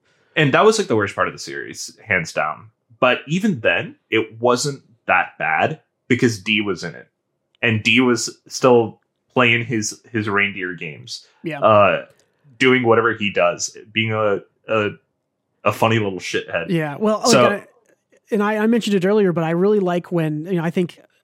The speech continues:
Speaker 2: I think humans are inherently selfish or whatever, and that is a, something that makes Foot Soldier D so interesting, is that it's like, he's a, you say, like, "Oh, he's a shitbag," and blah, blah, blah, and it's like, and he is, but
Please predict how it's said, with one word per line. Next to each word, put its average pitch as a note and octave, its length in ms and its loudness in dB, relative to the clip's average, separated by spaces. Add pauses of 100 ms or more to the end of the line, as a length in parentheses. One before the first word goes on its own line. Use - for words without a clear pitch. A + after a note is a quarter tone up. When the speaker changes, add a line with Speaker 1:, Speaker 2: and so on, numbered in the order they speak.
Speaker 2:
I F#3+ 80 -2
think F#3 240 -2
humans F3 240 0
are D#3+ 100 -2
inherently D#3+ 440 -6
selfish D3+ 640 -8
or F3 120 -4
whatever, E3 400 -2 (120)
and E3+ 120 -4
that A#3 220 -4 (180)
is G3+ 220 -2
a, E3+ 180 -2
something F3+ 280 -2
that E3+ 120 -4
makes E3+ 280 -6
Foot - 200 -4
Soldier D#3+ 220 -2
D E3+ 300 -6
so D#3 220 -2
interesting, E3+ 460 -4
is D#3 160 -6
that F3 100 0
it's E3 160 -8
like, D#3 260 -8 (760)
he's F3 240 -2
a, E3 40 -8 (320)
you G3+ 300 -2
say, C4+ 200 0
like, G#3+ 160 0
"Oh, G#3+ 100 0
he's G3 120 0
a F#3+ 40 -4
shitbag," G3 640 -4
and F3 220 -8
blah, F#3+ 160 -4
blah, F#3 80 -2
blah, F3+ 160 -2
and F3+ 80 -4
it's E3 80 -8
like, F3+ 180 -8
and F#3+ 80 -2
he G3+ 200 0
is, E4+ 180 -2
but - 160 -8